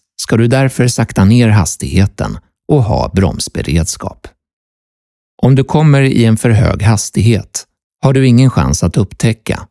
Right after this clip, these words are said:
om någon springer ut framför bussen i tid. Sänk därför hastigheten, även om begränsningen ligger på femtio kilometer i timmen är det på tok för högt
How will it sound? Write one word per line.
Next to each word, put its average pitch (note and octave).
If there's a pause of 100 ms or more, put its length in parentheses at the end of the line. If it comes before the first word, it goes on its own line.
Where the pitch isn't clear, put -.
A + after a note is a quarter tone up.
(180)
om C3+
någon C3
springer A#2
ut -
framför E2+
bussen -
i D2+
tid. - (1080)
Sänk -
därför -
hastigheten, E2+ (380)
även A#2
om A#2+
begränsningen E2
ligger -
på -
femtio F#2
kilometer E2
i C2+
timmen D2+ (260)
är B2
det B2+
på -
tok C#3+
för A#2+
högt -